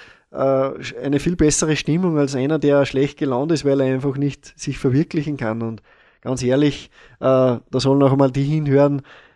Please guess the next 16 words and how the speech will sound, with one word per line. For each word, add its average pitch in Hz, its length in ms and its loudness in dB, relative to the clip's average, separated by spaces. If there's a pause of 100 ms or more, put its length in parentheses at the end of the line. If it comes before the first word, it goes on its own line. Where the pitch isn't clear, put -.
(120)
die, 139 560 0 (400)
die, 139 400 0 (220)
die 147 160 2
immer 147 220 2
wieder 139 160 4
negativ 139 500 0
sind 151 300 -4
zu 147 80 2
Leuten, 135 400 2
die 143 100 2
einfach, 135 360 0
äh, 131 240 2
sich 143 200 -4
verwirklichen 151 600 -2
wollen. 117 420 -2 (280)
Also 123 380 -2